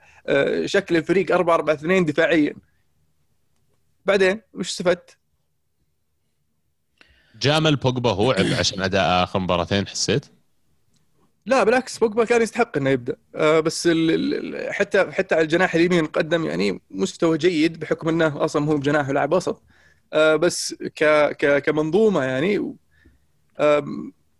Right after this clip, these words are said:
Speaker 1: كان، كان، كان بإمكانه يسوي أفضل إذا لعب، آه، أربعة ثلاثة واحد اثنين، بدل ما يلعب أربعة أربعة اثنين، أربعة أربعة واحد واحد.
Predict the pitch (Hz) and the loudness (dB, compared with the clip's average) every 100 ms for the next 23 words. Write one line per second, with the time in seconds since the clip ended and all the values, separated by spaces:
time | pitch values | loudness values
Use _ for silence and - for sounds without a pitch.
0 | _ 175 175 170 - 175 170 156 - 165 | _ 0 0 -2 -2 -2 -2 -6 -4 -2
1 | 160 165 202 190 151 170 156 151 135 139 | 0 0 2 2 2 2 2 0 -2 -4
2 | 147 - 139 135 139 139 135 - 147 - | -4 -2 2 2 2 -2 -2 -4 -4 -2
3 | 156 147 139 156 143 147 139 143 135 - | -2 -2 0 0 0 -2 -4 -8 -12 -12
4 | - - - _ _ _ _ _ _ _ | -20 -20 -20 _ _ _ _ _ _ _
5 | _ _ _ - 139 143 151 135 143 143 | _ _ _ -6 -2 2 2 2 0 -2
6 | 143 135 131 143 147 151 151 135 151 139 | -2 -2 -2 -2 -2 -2 -4 -2 -2 0
7 | 135 135 139 123 | -2 -2 -4 -4